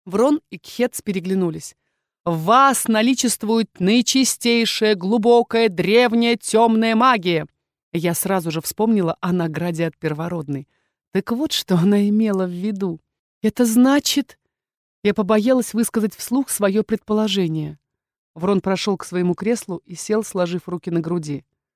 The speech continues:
"Пожалуй, я назначу экзамены на уровень силы, хотя и сейчас уверен, что он высокий. Однако знания необходимо проверить.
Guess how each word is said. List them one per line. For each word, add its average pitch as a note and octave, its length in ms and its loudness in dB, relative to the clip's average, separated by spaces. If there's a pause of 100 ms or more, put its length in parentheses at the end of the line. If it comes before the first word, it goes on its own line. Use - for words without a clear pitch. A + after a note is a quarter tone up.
(380)
"Пожалуй, C4+ 540 4
я C4 100 4
назначу C4+ 480 2
экзамены A3+ 480 2
на G#3 140 2
уровень G#3+ 360 2
силы, G3 400 -2
хотя F3+ 320 -2
и G#3 80 4
сейчас A3+ 480 -2
уверен, F3 380 0
что - 220 -8
он F3 120 0
высокий. D#3+ 560 -8 (400)
Однако A#3 540 2
знания C4 500 4
необходимо G#3 600 2
проверить. G3 580 0